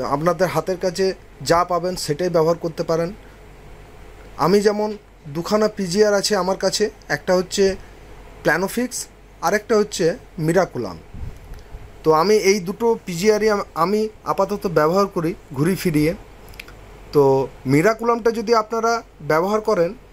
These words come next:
সেক্ষেত্রে এক লিটার জলে এক এমএল দিয়ে আপনারা এটাকে খুব ভালো করে ঝাঁকিয়ে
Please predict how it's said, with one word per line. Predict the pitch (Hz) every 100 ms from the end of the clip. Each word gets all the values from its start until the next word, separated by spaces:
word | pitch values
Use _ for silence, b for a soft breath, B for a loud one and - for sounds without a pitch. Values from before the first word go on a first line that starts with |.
| -
সেক্ষেত্রে | - 175 220 214 214 220 -
এক | 180 -
লিটার | 220 226 233 185
জলে | 165 165 156 127 - - - -
এক | 170 -
এমএল | 220 220 214
দিয়ে | 165 160 240 - 139
আপনারা | 170 185 185 185 - -
এটাকে | 160 175 180
খুব | 175 185
ভালো | 139 165 180
করে | 180 190
ঝাঁকিয়ে | 170 156 151 190 196